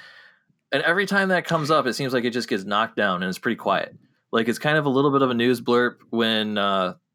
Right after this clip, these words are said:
like, when, you know, people announce, like, "Hey, they might change it." And then, uh, yeah, they,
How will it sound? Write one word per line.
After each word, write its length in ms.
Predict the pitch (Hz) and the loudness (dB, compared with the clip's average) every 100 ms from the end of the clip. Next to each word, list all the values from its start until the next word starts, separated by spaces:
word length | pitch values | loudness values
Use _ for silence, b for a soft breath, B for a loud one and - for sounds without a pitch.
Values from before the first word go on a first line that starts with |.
| _ _ _ | _ _ _
like, 140 | 104 117 | -8 -4
when, 240 | 110 101 | -4 -4
you 80 | 110 | -6
know, 60 | 98 | -4
people 260 | 113 104 | -2 0
announce, 260 | 101 98 101 | 2 0 0
like, 120 | 107 | -2
"Hey, 180 | 147 180 | 0 0
they 140 | 165 | -2
might 320 | 139 151 170 | -2 -4 -6
change 320 | - 175 170 147 | -4 -4 -2 -2
it." 140 | 131 b b b b b _ - | -2 b b b b b _ -6
And 120 | 117 | 0
then, 380 | 123 120 117 117 | 2 2 0 0
uh, 400 | 110 104 101 98 - - - - - _ - - - - _ - _ _ - | 0 0 -2 -4 -18 -20 -18 -20 -20 _ -20 -20 -20 -20 _ -20 _ _ -4
yeah, 160 | 117 - _ _ _ _ _ | -2 -2 _ _ _ _ _
they, 260 | 120 117 | 0 0